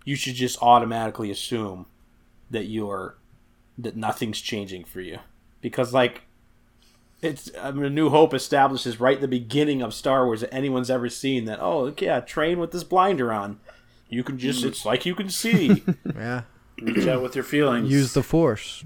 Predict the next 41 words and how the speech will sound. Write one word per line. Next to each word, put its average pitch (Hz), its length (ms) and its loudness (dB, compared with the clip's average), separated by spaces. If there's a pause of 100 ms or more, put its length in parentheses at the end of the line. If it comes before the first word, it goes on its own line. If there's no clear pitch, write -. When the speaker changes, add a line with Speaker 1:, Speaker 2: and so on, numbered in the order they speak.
(100)
Speaker 3:
right? 120 320 -2 (720)
Um. 120 600 4 (800)
So, - 160 6
anyways, 135 540 10
that's, 160 340 10
uh, 135 460 12 (560)
you 156 160 0
know, 143 100 2
and 160 240 0
he 190 120 2
goes 175 260 4
into 143 140 0
some 127 220 -2
other 120 220 0
things 117 380 -4
that 117 100 -4
I, 113 240 -2
I 117 40 -4
thought 120 180 -2
were 117 80 -2
great. 123 180 0
You 139 80 0
know, 143 140 2
one 147 180 2
other 160 140 2
thing 135 160 -4
is, 123 160 -6 (300)
how 156 180 0
long 185 280 0
do 160 60 -4
you 156 160 0
guys 147 400 2
think? 135 460 -6
So, 127 320 -4
if 120 160 -8
you 131 80 -4
saw 147 300 2
Rebels, 135 760 -2 (180)
uh, 110 320 -6
season 123 440 -6
two, 113 460 -6